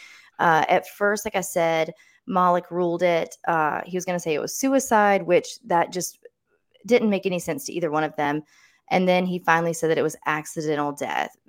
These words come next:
meaning that they had accidentally ingested so much T H C, like I said, that they had fallen into a coma and onto these train tracks side by side <laughs> in a coma, right? Um,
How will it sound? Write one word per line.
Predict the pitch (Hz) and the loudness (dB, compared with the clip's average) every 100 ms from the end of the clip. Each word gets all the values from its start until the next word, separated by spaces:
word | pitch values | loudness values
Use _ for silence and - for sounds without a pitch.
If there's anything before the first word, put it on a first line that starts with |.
| - | -12
meaning | 165 160 156 156 | -6 -4 -2 -4
that | 147 | -6
they | - 147 | -6 -4
had | 151 | -4
accidentally | - 147 - 170 180 208 208 | -2 -2 -2 -2 0 0 0
ingested | 190 175 170 160 | 0 -2 -4 -4
so | 165 | -4
much | 160 - | -4 -6
T | 156 | -4
H | 147 - | -4 -4
C, | - 143 - | -8 -6 -6
like | - | -8
I | 156 | -10
said, | - 151 151 | -2 0 0
that | - | -2
they | - | -4
had | 120 - | -4 -2
fallen | 147 147 143 | -2 -2 -2
into | 208 214 233 | -2 0 0
a | - | 0
coma | 175 170 156 - | -2 -2 -2 -2
and | 151 | -2
onto | 151 - | -2 -4
these | 156 151 - _ _ _ | -8 -8 -10 _ _ _
train | - 175 160 | -4 0 0
tracks | 160 147 147 - - - _ _ _ _ _ _ _ _ _ _ - | 0 2 2 2 -8 -16 _ _ _ _ _ _ _ _ _ _ -16
side | - - 170 | -2 2 4
by | 180 196 | 6 4
side | - 190 170 156 180 - - _ | 4 2 2 0 -2 -2 -8 _
<laughs> | - | -10
in | 156 | -4
a | 170 | -4
coma, | 180 202 180 139 143 - | 2 2 4 0 -2 -2
right? | 147 170 - _ - - - - - - | -2 -2 -8 _ -20 -20 -20 -20 -6 4
Um, | 196 180 170 165 | 4 4 0 -4